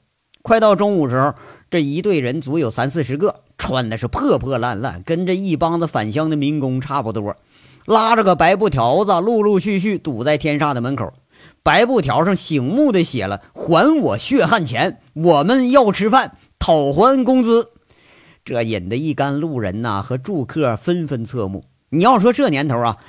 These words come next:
真来个上几百号人，你堵到市政府门口，你去静坐示威去，你跑到信访，信访办那个办事儿闹事儿，那不，不稀罕，一点儿都不稀罕，是不是？这你说要是在天煞这么一个星级宾馆闹事儿，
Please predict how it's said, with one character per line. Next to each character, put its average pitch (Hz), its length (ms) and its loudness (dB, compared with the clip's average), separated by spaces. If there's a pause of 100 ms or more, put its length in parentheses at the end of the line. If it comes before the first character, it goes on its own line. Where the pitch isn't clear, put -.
(340)
真 247 220 0
来 175 240 4
个 185 420 2
上 190 300 -2
几 151 220 -6
百 95 220 -4
号 214 220 2
人， 135 200 0
你 185 120 -2
堵 95 200 -10
到 131 140 -2
市 202 200 -4
政 180 200 -2
府 120 120 -8
门 147 180 -4
口， 123 380 -4
你 113 160 -4
去 165 140 -4
静 180 220 -4
坐 170 140 0
示 180 180 -4
威 160 220 2
去， 160 120 4 (360)
你 196 140 0
跑 117 200 0
到 175 140 2
信 214 260 -4
访， 117 440 -2
信 202 220 -4
访 127 200 -2
办 180 260 0 (140)
那 139 120 -6
个 139 180 0
办 180 300 0
事 190 100 -2
儿 147 120 0
闹 185 180 0
事 220 120 0
儿， 208 160 0 (300)
那 151 300 -4 (280)
不， 208 140 -6
不 190 200 -6
稀 95 200 -8
罕， - 220 -16
一 285 120 -2
点 117 140 2
儿 87 60 -8
都 143 60 -2
不 226 120 -2
稀 117 220 -4
罕， - 180 -10 (100)
是 240 140 -2
不 233 60 2
是？ 208 160 2 (580)
这 339 160 4
你 165 180 4
说 254 140 4
要 269 140 4
是 262 80 0
在 175 160 0
天 240 300 2
煞 247 220 0
这 240 100 0
么 220 100 0
一 214 100 0
个 240 80 2
星 269 260 0
级 247 160 0
宾 311 220 2
馆 120 280 0
闹 190 160 2
事 160 100 2
儿， 151 220 2